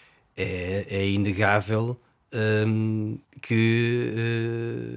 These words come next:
eh, que uma situação como esta, eh, hum, não tenha impacto na, na, na,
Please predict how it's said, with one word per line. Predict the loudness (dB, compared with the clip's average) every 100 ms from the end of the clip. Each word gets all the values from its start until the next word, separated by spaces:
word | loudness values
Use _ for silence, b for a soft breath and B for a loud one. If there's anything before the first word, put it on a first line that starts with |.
| -14 _
eh, | -20
que | -16 -6
uma | -4
situação | -2 -4 -4 -6
como | -4 -2 -2 -4 -4 -6 -8 -8
esta, | 0 0 0 0 0 -2 -6 -10 -12 -16 b b b _ -6
eh, | -2 -2 -2
hum, | -4 -6 -10 _ _ _ _ -8
não | -4 0
tenha | 2 4 4 4
impacto | 2 2 0 0 -6
na, | -4 -2
na, | -4 -6
na, | -8